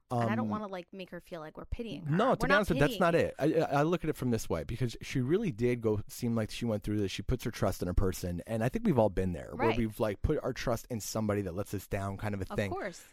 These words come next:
Speaker 2: You know, does it always end up in a situation like this? No, you can do that in a lot of different ways.
Speaker 1: Yeah.
Speaker 2: However,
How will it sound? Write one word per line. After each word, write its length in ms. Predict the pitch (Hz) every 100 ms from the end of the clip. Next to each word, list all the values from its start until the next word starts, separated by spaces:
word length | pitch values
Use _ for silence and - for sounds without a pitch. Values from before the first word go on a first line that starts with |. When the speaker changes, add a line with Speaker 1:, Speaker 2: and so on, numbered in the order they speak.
| -
Speaker 2:
You 80 |
know, 140 | 127 127
does 260 | 120 135
it 60 | 123
always 200 | 139 131
end 140 | 123 120
up 100 | 110
in 60 |
a 40 | 110
situation 420 | - 117 104 107
like 100 | 98
this? 240 | 107 - - - - -
No, 180 | 180 85
you 160 | 110
can 80 | 131
do 80 | 147
that 60 | 131
in 40 |
a 20 | 110
lot 120 | 107
of 60 | 98
different 200 | 98 95
ways. 240 | 95 82
Speaker 1:
Yeah. 60 | 120
Speaker 2:
However, 420 | 127 143 95 80